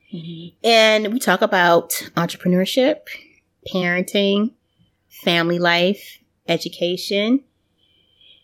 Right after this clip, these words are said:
Speaker 2: Um, just the pieces that will actually help you be a better advocate as a parent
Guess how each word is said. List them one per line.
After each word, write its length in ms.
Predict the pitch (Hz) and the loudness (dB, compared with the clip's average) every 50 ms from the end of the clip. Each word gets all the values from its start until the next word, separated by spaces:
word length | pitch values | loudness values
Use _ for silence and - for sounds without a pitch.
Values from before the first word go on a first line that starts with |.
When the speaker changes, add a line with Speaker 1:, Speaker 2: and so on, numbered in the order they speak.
| _ - | _ 2
Speaker 2:
Um, 280 | 240 233 233 226 208 214 | 2 4 4 2 0 -2
just 200 | - 349 - - | -2 -2 -2 -4
the 60 | 359 | -6
pieces 520 | 359 - - 269 254 254 - 247 262 269 | -6 0 2 2 4 4 2 2 0 0
that 240 | - 208 185 175 - | 0 -2 -2 -2 -2
will 180 | 170 180 - - - | -2 -4 -2 0 0
actually 460 | 160 175 175 - - - 185 180 175 | 0 0 0 -2 -6 -10 -12 -12 -12
help 480 | 175 - - - 202 185 185 170 - - | -12 -12 -2 2 4 6 6 6 4 0
you 320 | - 165 165 170 170 175 | -8 -8 -6 -4 -4 -4
be 320 | 165 156 175 170 160 165 - - | -6 -6 -6 -4 -4 -4 -2 -2
a 200 | 170 170 160 - | -2 -4 -2 -2
better 280 | 180 170 165 160 165 | 0 2 2 2 0
advocate 580 | 156 - 156 160 160 - - - - 165 156 - - | 0 0 0 0 0 -2 -4 -4 -2 -4 -4 -4 -4
as 220 | - 156 156 151 156 | -2 -2 -2 -2 -2
a 100 | 156 147 | -4 -6
parent 600 | - - - 160 156 156 160 175 190 202 202 | -6 -2 0 2 2 2 2 2 0 0 -4